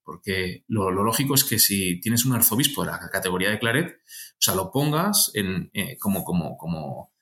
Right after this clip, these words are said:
eh, en la cátedra de, de, del arzobispado de, de Toledo, que era el que en aquel momento abarcaba la dio-, la, eh, lo que hoy es la diócesis de Madrid.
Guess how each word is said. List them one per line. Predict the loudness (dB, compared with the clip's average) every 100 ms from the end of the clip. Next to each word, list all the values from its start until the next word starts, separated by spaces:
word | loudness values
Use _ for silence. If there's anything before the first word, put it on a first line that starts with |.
| _ -4
eh, | -2 0
en | 0
la | 0
cátedra | -2 0 2 2 0
de, | 2 0 0 -4
de, | -4 -4 -4 -2 -2 -2
del | -4 -2
arzobispado | 0 2 0 0 0 2
de, | 2
de | 0 -4
Toledo, | -2 0 2 -2 -6 -4
que | -2
era | 0
el | 0
que | 0 2 0
en | 0
aquel | 0 0
momento | 2 2 2
abarcaba | 0 0 0 0 2
la | 2
dio-, | 0 0
la, | -2
eh, | -2 -2 -2
lo | -4 -2
que | 2
hoy | 2
es | 2
la | 2
diócesis | 2 2 2 2
de |
Madrid. | 0 -2 -4